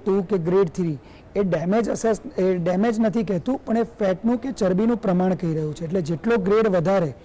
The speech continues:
એટલી ચરબી વધુ. પણ એનો મતલબ એવો નથી હોતો કે લિવરનો ડેમેજ પણ એટલો વધુ હોય છે. એટલે લિવરનો ડેમેજ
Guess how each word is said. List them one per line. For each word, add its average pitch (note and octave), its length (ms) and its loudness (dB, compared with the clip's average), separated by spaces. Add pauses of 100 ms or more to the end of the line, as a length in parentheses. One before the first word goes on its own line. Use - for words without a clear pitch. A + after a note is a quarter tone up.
(440)
એટલી B3 280 0
ચરબી G3 340 2
વધુ. D#3 340 0 (420)
પણ G3+ 120 0
એનો A3 140 2
મતલબ G#3+ 380 2
એવો A3+ 180 4
નથી G#3+ 260 0
હોતો G#3+ 340 2
કે A#3+ 160 -2
લિવરનો G#3 400 2
ડેમેજ F#3 420 0
પણ G#3+ 140 2
એટલો F#3 280 0
વધુ D#3 220 -2
હોય D3 200 -2
છે. D3 160 -10 (460)
એટલે F3+ 160 -2
લિવરનો G#3+ 420 2
ડેમેજ G#3+ 420 2